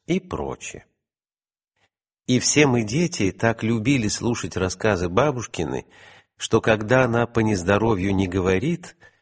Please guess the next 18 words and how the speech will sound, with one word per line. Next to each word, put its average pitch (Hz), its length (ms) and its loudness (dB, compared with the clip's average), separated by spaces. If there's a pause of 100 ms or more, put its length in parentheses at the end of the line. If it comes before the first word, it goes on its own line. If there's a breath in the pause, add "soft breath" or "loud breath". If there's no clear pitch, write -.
(180 soft breath)
то 104 140 4
мы 131 420 2
все - 280 0
упрашиваем 110 880 0
ее 95 320 2
что-нибудь 113 800 -2
рассказывать 92 840 -4
нам. 71 360 -4 (640)
А 98 140 2
в - 100 -16
том 175 180 0
числе 127 380 -2
и 135 200 -4
я, 95 520 0 (340)
не 110 160 2
умея 110 420 4
ничего 98 500 0
говорить, 98 680 -2